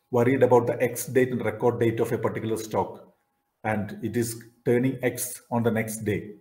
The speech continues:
So you want to make sure that the order is getting executed on the same day. So you want to go and buy. You can use the same,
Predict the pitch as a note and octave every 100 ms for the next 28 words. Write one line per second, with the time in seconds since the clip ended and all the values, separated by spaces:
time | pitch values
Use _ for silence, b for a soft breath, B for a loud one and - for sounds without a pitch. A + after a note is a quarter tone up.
0 | _ _ - A2 A2 A#2+ B2 A#2 A#2 B2+
1 | B2+ B2+ A2+ A#2 A2 A#2+ A#2 G#2 G#2+ A2
2 | A2 - A#2+ A#2 A#2 G#2+ G#2 - A2+ G#2+
3 | F#2+ - A#2 A2 A2 A2 A2+ G#2 A2 G2+
4 | G#2+ F2+ C3+ C3+ C#3+ C#3 C#3 B2+ B2 A2+
5 | A2+